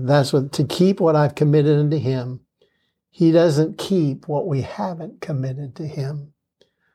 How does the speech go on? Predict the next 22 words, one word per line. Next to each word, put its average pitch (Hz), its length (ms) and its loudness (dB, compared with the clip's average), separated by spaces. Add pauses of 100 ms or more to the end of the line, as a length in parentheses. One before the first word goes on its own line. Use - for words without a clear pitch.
(160)
What 170 200 4
you 151 160 4
give 143 360 2
God, 143 640 -2 (520)
God 139 340 2
takes. - 580 -4 (640)
What 151 240 0
God 143 320 4
takes, - 720 -4 (340)
God 131 280 -4
cleanses. 160 800 -6 (600)
What 151 220 2
God 143 340 2
cleanses, 131 880 -2 (400)
God 131 280 -4
fills. 131 720 -6 (600)
And 143 140 4
what 135 180 4
God 123 320 2
fills, 131 720 0 (540)
God 127 280 0
uses. 127 640 -4